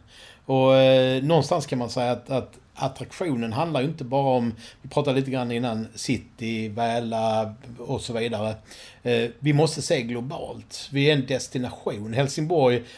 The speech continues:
vi, vi kommer aldrig klara oss som bara shopping. Eh, staden kommer inte bara klara sig på Sofiero eller nya Sio och så vidare. Utan man måste ha allting sammanslaget. För folk kräver bredd och djup.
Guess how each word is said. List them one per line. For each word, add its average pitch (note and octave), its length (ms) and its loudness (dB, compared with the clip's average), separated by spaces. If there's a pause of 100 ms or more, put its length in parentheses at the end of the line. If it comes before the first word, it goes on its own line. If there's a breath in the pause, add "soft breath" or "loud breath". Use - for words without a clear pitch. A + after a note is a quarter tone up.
(160 loud breath)
vi, D3+ 100 2
vi D#3 240 -2
kommer D#3 160 -2
aldrig D#3 320 4
klara D3+ 280 4
oss A2+ 100 0
som A#2 220 -4
bara C3 380 2
shopping. C3 640 0 (340 loud breath)
Eh, A#2+ 160 -2
staden B2 520 4
kommer D3+ 180 2
inte C#3 120 -2
bara C3+ 340 4
klara C#3+ 300 4
sig A#2 160 -4
på - 80 -12
Sofiero A2+ 840 -2
eller A2+ 220 -2
nya A2+ 280 -4
Sio A2 420 -2
och A2+ 180 -6
så C#3 100 -6
vidare. C3+ 220 0 (220 loud breath)
Utan C#3 180 0
man D3+ 80 2
måste E3 180 -2
ha E3 280 -6
allting C#3 640 -2
sammanslaget. C#3 1000 -2 (380 loud breath)
För D3+ 120 2
folk C#3 320 0
kräver A2 720 -2
bredd C3 420 -4
och B2 80 -2
djup. C3 520 -4